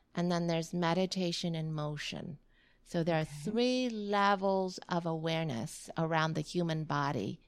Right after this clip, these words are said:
Speaker 1: in motion. Exercise really comes from a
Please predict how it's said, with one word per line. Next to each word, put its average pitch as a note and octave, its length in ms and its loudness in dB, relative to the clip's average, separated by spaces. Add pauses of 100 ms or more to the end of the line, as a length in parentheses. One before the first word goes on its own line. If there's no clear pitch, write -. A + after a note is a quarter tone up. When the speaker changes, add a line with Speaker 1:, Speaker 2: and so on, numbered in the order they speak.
(120)
Speaker 1:
in D#3+ 180 2
motion. D3 460 -4 (500)
Exercise A#3+ 1000 4 (340)
really C#4 320 4
comes B3 520 0
from G3+ 240 2
a F3+ 340 2